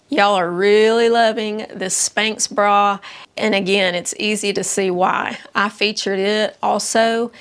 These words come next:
in my bra video back in July, and it was one of my favorites too, and I've been wearing it a ton. Let me tell you, it is just the most comfortable bra because it's stretchy in the back, it fastens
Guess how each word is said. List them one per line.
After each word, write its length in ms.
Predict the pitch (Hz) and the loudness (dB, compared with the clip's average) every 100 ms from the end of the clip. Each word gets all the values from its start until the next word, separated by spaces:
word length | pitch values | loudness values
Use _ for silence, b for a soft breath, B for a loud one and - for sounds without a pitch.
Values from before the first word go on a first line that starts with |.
| B B - | B B -4
in 340 | 226 226 226 | -2 0 -2
my 140 | 214 190 | -2 -2
bra 320 | 185 196 208 | 2 2 2
video 640 | 202 214 214 208 214 214 | 0 -2 0 2 2 0
back 420 | 214 190 208 208 - | -2 -2 -2 -4 -6
in 260 | - 214 | -4 -2
July, 600 | 208 190 196 202 208 208 202 | -2 -2 0 2 0 -2 -2
and 340 | 196 190 185 | 0 0 0
it 140 | - 233 | 0 0
was 180 | 214 208 | 0 0
one 160 | 208 | 0
of 120 | 196 | 0
my 160 | 185 196 | 0 -2
favorites 560 | 190 196 190 190 - - | -2 -4 -2 -4 -6 -6
too, 420 | - 202 196 - | -4 -2 -2 -4
and 120 | - - | -4 0
I've 220 | 208 220 | 0 0
been 200 | 240 220 | 0 0
wearing 340 | 214 208 208 | -2 -2 -2
it 200 | 202 196 - | -4 -4 -2
a 160 | 202 | -2
ton. 720 | 190 - - 196 170 - - - B B B | -4 -8 -6 -4 -4 -8 -10 -12 B B B
Let 120 | 208 | -2
me 100 | 190 | 0
tell 300 | 196 - 190 | -2 0 0
you, 260 | 175 156 175 B B B - | 0 -4 -8 B B B 0
it 260 | 220 220 | 2 2
is 220 | - 185 - | -2 -4 -2
just 480 | 202 190 - - - - - | -2 -2 -4 -6 -12 -12 -4
the 80 | |
most 360 | 202 196 240 - | 0 0 0 -4
comfortable 800 | - 262 - 196 202 202 202 220 - | -2 -2 -2 -2 0 0 -2 -6 -2
bra 400 | 196 190 175 180 | 2 2 2 -2
because 400 | 202 - 202 - | -6 -4 -2 -2
it's 140 | - | -4
stretchy 640 | - - 202 220 220 233 | -6 -4 -2 0 0 -2
in 100 | 220 | 0
the 80 | 220 | 0
back, 500 | 208 190 196 185 - B B B | 0 0 0 -4 -8 B B B
it 160 | - - | -8 -8
fastens 640 | - 190 196 - 190 185 | -2 0 2 -2 -6 -8